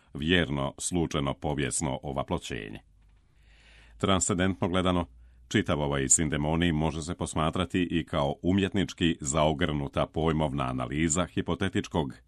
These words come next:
eidosa suštine demona, dakle kao svojevrsna demonologija. U svojoj umjetničko-dramskoj izvedbi ova demonologija je dinamična, budući da se putem saigre različitih demonskih karaktera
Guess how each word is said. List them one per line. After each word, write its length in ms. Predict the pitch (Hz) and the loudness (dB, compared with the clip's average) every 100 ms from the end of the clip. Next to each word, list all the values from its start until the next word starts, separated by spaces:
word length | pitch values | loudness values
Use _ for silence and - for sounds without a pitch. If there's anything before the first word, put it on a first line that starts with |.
| _ _ - | _ _ 0
eidosa 600 | 82 82 73 78 - 62 | 4 6 4 0 -2 -4
suštine 560 | - 87 - - 73 67 | -2 -2 -4 -2 -2 -2
demona, 460 | 69 69 67 65 - - - - - | -4 -4 -4 -4 -8 -14 -20 -20 -6
dakle 260 | 117 120 107 | -4 -2 -2
kao 220 | 110 98 | 0 0
svojevrsna 720 | 98 82 80 85 - 78 71 _ _ _ | 2 2 2 0 0 -2 -4 _ _ _
demonologija. 880 | 76 73 71 73 71 64 58 62 50 - - _ - _ _ _ _ - - - - - | -4 0 0 0 0 -2 -4 -6 -8 -10 -20 _ -20 _ _ _ _ -20 -20 -20 -20 -6
U 60 | 123 | -6
svojoj 360 | - 165 113 101 | -2 2 2 4
umjetničko-dramskoj 1160 | 113 117 104 90 101 85 101 90 - 80 82 | 2 2 0 0 0 2 2 0 0 0 2
izvedbi 460 | 85 85 73 80 65 - | 2 0 0 0 0 -2
ova 220 | 98 90 | 2 2
demonologija 640 | 76 73 73 82 82 90 | 2 0 0 0 2 2
je 160 | 85 78 | 4 4
dinamična, 600 | 82 73 67 85 - - - - - | 2 2 0 -2 -4 -12 -16 -20 -6
budući 380 | 78 80 - 73 | -2 0 0 -2
da 100 | 73 | -2
se 200 | - - | -4 0
putem 360 | 87 87 71 | 0 0 0
saigre 580 | - 82 90 65 67 67 | 0 2 0 0 -2 -2
različitih 680 | 73 73 82 76 65 69 67 | 0 0 0 -2 -4 -6 -2
demonskih 520 | 73 71 67 71 65 | -2 -2 -4 -6 -4
karaktera 580 | 71 69 73 110 85 | -2 -2 0 0 0